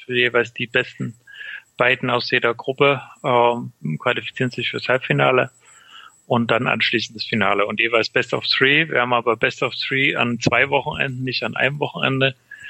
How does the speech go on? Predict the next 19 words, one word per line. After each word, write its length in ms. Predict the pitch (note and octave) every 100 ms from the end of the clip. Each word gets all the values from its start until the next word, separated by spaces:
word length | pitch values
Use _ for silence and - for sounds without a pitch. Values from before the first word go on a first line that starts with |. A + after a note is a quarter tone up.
| - - - -
Ähm, 720 | A#2+ A#2 A#2 A#2 A#2 - F3+ _ _
Hintergrund 480 | C3 B2+ A#2+ B2 A#2
ist 200 | A2+ -
der, 260 | B2 B2+ C3
dass 220 | B2 -
man 140 | A#2+
halt 180 | A2+ A#2 -
zumindestens, 580 | - A#2+ A#2+ A2+ - -
dass 160 | A#2
beide 280 | - A#2 A#2+
Teams 360 | A2+ B2+ A#2+ -
dann 340 | B2 A#2+ C3
ein 80 | A2+
Heimspiel 460 | A#2 D3 - -
haben. 380 | B2 B2+ C3 A2+ - - - - - - - _ _
Und 280 | D3 C#3 C3+
zum 200 | - C#3
anderen, 720 | C3 B2+ B2 B2 B2 B2+ B2
ähm, 720 | B2 - A2+ A2+ A#2 A#2 A#2